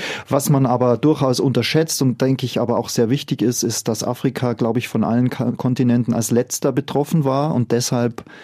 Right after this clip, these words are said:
die Maßnahmen, die dort eingeführt wurden, die dieselben sind wie auch hier, also Abstand halten, Hygiene, dass aber auch eben internationale Flugverbindungen eingeschränkt wurden, dass Schulen geschlossen wurden,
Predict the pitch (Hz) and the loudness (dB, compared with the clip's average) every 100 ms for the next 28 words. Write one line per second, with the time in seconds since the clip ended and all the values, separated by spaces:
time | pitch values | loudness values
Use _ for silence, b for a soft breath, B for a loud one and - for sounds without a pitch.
0 | B B - 117 110 135 - 127 127 127 | B B 0 2 2 0 0 2 2 4
1 | 123 110 110 113 117 110 113 147 139 139 | 2 2 0 0 0 2 0 0 0 0
2 | 120 127 127 131 123 113 113 113 117 120 | 2 2 2 2 2 0 -2 0 2 2
3 | 131 117 117 107 113 98 101 - 117 139 | 2 2 2 2 0 0 -2 -2 2 2
4 | 123 104 117 123 - 117 110 113 113 113 | 0 0 -2 -4 -4 0 2 2 0 0
5 | 110 113 107 113 120 120 110 113 B B | 2 0 2 2 2 2 2 -2 B B
6 | B 123 117 113 107 110 107 110 110 101 | B -6 -4 -2 -2 -2 0 0 2 0
7 | - - - 120 120 113 110 - 110 107 | -2 -6 -2 0 2 2 0 0 0 2
8 | 107 107 107 127 131 135 113 123 117 113 | 2 0 0 -4 -2 -2 0 2 2 2
9 | 107 110 113 123 - 113 113 117 113 113 | 2 2 0 0 0 0 0 0 2 2
10 | 107 - 131 127 123 117 - 113 120 110 | 0 -2 0 2 2 0 0 -2 0 0
11 | 113 113 | 0 0